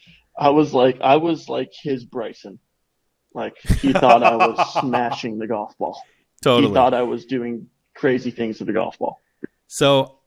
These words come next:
Speaker 2: I've been lucky enough to play with, like, friends' dads, and I don't know if I've
Speaker 1: Mm-hmm.
Speaker 2: ever played with anyone's grandparents, but dads, they're so proud when they're out there with their kids.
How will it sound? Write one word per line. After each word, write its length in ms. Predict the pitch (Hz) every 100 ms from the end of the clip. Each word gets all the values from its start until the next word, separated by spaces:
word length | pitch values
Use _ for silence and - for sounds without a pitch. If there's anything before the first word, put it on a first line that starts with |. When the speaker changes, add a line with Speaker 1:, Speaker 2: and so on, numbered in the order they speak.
| 127
Speaker 2:
I've 400 | 147 202 185 - 147
been 180 | 156
lucky 280 | 151 147 147
enough 240 | 143 123 -
to 100 | 107
play 220 | 135 120
with, 120 | 113
like, 140 | 110
friends' 380 | - 123 113 101
dads, 680 | 104 104 107 123 135 - - _ _ -
and 400 | 113 110 107 104 -
I 140 | 160
don't 140 | 269
know 80 | 262
if 60 | 139
I've 60 |
Speaker 1:
Mm-hmm. 140 | 127 127
Speaker 2:
ever 100 | 127
played 120 | 139
with 80 | 131
anyone's 380 | 131 123 123 -
grandparents, 1160 | 113 107 120 127 123 - 110 90 92 90 - - _ _ _ _ _ _
but 260 | 151 131 107
dads, 680 | 139 160 156 123 110 - - _ _ _ 135
they're 280 | 127 156
so 500 | 143 - - 214 196
proud 640 | 156 - 127 117 98 85 - - _ _ _ -
when 180 | 120
they're 180 | 117 113
out 180 | 107 101
there 140 | 107
with 140 | 101 -
their 120 | 98
kids. 560 | - 104 90 82 -